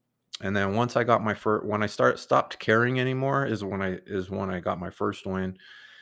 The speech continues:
and started winning after that. And then I knew, you know, I'm really a black belt. So getting back to,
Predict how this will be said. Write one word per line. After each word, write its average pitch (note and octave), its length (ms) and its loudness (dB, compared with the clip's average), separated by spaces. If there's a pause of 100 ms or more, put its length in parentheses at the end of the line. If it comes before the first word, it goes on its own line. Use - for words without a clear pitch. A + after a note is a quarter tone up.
(120)
and F#2 120 -6
started F#2 320 2
winning F2 320 -4
after D#2+ 280 -12
that. D2+ 180 -12 (1300)
And G2 160 -2
then C3 180 4
I A2+ 140 2
knew, G2+ 400 0 (580)
you G2+ 100 -4
know, F#2 280 0
I'm G#2 200 0
really G2+ 200 2
a F2 80 -2
black E2 280 -2
belt. - 200 -10 (3000)
So F#2+ 640 0 (800)
getting A#2 240 0
back A2+ 320 0
to, G2+ 460 -4